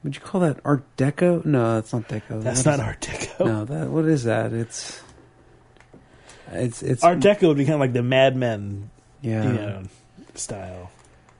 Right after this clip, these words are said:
Speaker 1: It, it's just two-tone type artwork.
Speaker 2: Well, this is part of their Explore series.
Speaker 1: Oh.
Speaker 2: Seventy I B Us, six point five percent alcohol by volume.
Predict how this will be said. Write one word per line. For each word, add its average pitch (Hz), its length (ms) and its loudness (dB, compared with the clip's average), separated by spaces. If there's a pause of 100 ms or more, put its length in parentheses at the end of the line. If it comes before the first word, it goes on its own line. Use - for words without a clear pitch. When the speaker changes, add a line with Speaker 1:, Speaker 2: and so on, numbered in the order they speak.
(380)
Speaker 1:
It, 143 200 -2
it's 151 300 -2
just - 340 -2
two-tone 156 760 4
type 139 440 2 (300)
artwork. 147 680 4
Speaker 2:
Well, 147 80 -4
this 185 160 2
is 214 80 0
part 175 180 4
of 156 80 6
their 139 220 6
Explore 135 840 2
series. 104 680 -6 (880)
Speaker 1:
Oh. 151 80 -4
Speaker 2:
Seventy 170 540 4
I 165 140 2
B 127 340 -2
Us, 113 100 -6
six - 260 -4
point 175 200 -2
five 147 220 -2
percent 123 320 -6
alcohol 110 300 -6
by 104 160 -6
volume. 107 480 -8